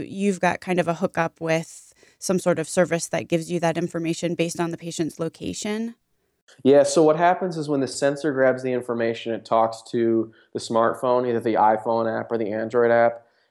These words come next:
Speaker 2: and that then goes out. We have a partnership with the Weather Channel. It goes out and grabs all that other metadata and appends it to the, to the event that's happening, to the, to the medication usage. And so we can see, you know, a whole bunch of different things that kinda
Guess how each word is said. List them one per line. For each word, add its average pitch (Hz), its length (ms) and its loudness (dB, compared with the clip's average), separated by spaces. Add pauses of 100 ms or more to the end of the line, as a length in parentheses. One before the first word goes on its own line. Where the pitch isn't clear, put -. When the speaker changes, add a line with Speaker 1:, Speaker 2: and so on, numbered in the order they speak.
(120)
Speaker 2:
and 127 200 2
that 143 200 4
then 143 200 2
goes 131 200 4
out. 127 120 4
We 127 80 0
have 123 80 -4
a 120 40 -2
partnership 120 460 -4
with 117 80 -10
the 117 80 -2
Weather 117 260 4
Channel. 110 360 -2
It 98 60 -8
goes 123 180 2
out 117 140 4
and 117 100 -6
grabs 110 520 2
all 117 180 4
that 110 280 0
other 113 200 2
metadata 120 840 2 (320)
and 131 100 0
appends 127 520 -2
it 120 140 -2
to 127 120 -4
the, 107 520 2 (160)
to 135 100 2
the 120 180 6
event 117 460 0
that's 110 120 -2
happening, 110 440 0
to 113 120 -6
the, 107 220 -2 (160)
to 123 120 0
the 113 60 4
medication 113 600 0
usage. 107 340 -4
And 117 100 -4
so 131 140 2
we 147 160 6
can 147 160 2
see, 127 460 2 (200)
you 123 60 -2
know, 123 100 6
a 107 80 2
whole 151 240 2
bunch 143 280 2
of 123 160 -4
different 135 400 0
things 139 260 0
that - 160 -2
kinda 120 260 2